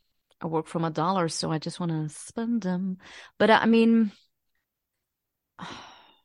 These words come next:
I think it's al-, always a, like everything you do in Disneyland, it's a question, what is your priority on, on giving money? Because I, and like you and I, we like di-, we like food,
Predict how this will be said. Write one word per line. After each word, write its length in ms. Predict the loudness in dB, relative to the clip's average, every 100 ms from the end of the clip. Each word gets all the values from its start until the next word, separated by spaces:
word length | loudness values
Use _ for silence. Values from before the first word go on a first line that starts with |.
| _ _ _ _ _ _ _ _ _ -6
I 60 |
think 200 | -2 -2
it's 160 | -2 0
al-, 220 | 2 4
always 380 | 4 4 2 2
a, 400 | 2 2 0 -6 -12 _ _ _
like 180 | -8 -4
everything 340 | -4 -4 -2 -2
you 80 |
do 140 | 0 -2
in 80 | -2
Disneyland, 440 | -2 -2 -2 -4
it's 220 | -6 -8
a 40 | -6
question, 520 | -4 -2 -2 -4 -6 -12 _ _ _
what 140 | 0
is 120 | 2
your 120 | 0 -4
priority 520 | 0 0 2 0 -2
on, 220 | -2 -4 -6
on 440 | -6 -4 -6 -10 -8
giving 260 | -6 -2
money? 140 | -2 -2
Because 240 | -2 -6 -8 -2
I, 380 | 2 4 2 -2
and 100 | -6
like 200 | -6 -4
you 120 | -2 -2
and 140 | 0
I, 180 | -2 -2
we 120 | -4
like 220 | -2 -4
di-, 260 | -4 -4 -4
we 120 | -4
like 200 | -4 -4
food, 440 | -4 0 0 0